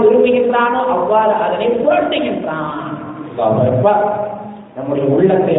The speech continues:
அல்லாஹ் நேர்வழியிலே புரட்ட வேண்டும் என்று சொன்னால் அல்லாஹ்விடத்திலே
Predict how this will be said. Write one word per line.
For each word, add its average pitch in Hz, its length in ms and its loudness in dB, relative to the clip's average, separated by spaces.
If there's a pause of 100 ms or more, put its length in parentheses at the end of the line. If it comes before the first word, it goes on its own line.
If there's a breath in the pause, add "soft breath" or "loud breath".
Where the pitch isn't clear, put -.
அல்லாஹ் 165 340 2 (360)
நேர்வழியிலே 175 580 0 (120)
புரட்ட 170 280 2 (100)
வேண்டும் 190 300 2
என்று 165 180 2 (100)
சொன்னால் 190 400 0 (260)
அல்லாஹ்விடத்திலே 131 800 -2